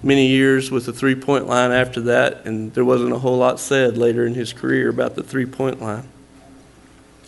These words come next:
So tonight we're gonna see in our reading that we're gonna have a contention. There's a problem.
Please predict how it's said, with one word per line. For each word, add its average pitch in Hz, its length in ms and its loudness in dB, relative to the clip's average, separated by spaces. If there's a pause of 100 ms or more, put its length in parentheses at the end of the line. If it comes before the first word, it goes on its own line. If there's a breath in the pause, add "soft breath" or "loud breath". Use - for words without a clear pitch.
(1700 loud breath)
So - 200 4
tonight 151 460 6
we're 143 140 0
gonna 147 180 2
see 160 260 4
in 151 80 6
our 139 120 4
reading 143 400 4
that 131 140 2
we're 131 120 4
gonna 139 160 4
have 135 280 4
a 127 80 2
contention. 127 680 0
There's 120 180 -2
a 120 60 -4
problem. 131 540 0